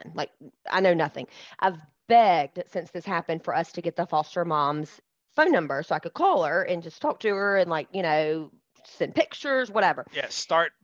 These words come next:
Speaker 2: building a,
Speaker 1: Yeah.
Speaker 2: a bridge. Yeah.
Speaker 1: Finally, I got her information. And there's some of this, um, so if you know the story in real life, I'm gonna leave some of it out just because some things could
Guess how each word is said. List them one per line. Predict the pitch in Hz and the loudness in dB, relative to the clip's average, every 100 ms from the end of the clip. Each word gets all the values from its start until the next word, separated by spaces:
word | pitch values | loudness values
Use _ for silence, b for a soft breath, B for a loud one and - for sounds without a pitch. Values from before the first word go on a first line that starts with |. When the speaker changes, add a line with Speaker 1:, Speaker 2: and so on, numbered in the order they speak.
| _ | _
Speaker 2:
building | 165 160 143 139 | -4 -4 -6 -4
a, | |
Speaker 1:
Yeah. | 196 151 | 0 0
Speaker 2:
a | |
bridge. | - 143 131 104 95 - - | -2 -4 -4 -6 -12 -18 -16
Yeah. | 107 - | -16 -2
Speaker 1:
Finally, | 285 320 381 240 196 175 156 | 2 2 2 0 0 -2 -4
I | 175 | -6
got | 170 165 | -6 -6
her | 185 | -10
information. | 151 - 160 139 - 123 | -14 -12 -12 -12 -12 -10
And | 165 202 | -6 -4
there's | 202 | -2
some | 262 277 | 0 2
of | |
this, | 294 254 - | 4 4 2
um, | - 196 190 | -2 0 0
so | 190 | -4
if | 196 | -8
you | |
know | 202 | -8
the | 202 | -8
story | 202 202 190 | -8 -6 -4
in | |
real | 175 | 0
life, | 165 165 | 0 0
I'm | 165 | 0
gonna | 165 | -4
leave | 165 | -6
some | - 165 | -6 -6
of | 160 | -4
it | 143 | -2
out | 151 151 151 | 0 0 -2
just | 165 - | -10 -8
because | 170 156 151 151 | -2 0 0 -2
some | - 160 | -10 -6
things | 156 156 - | -6 -6 -8
could | 151 | -8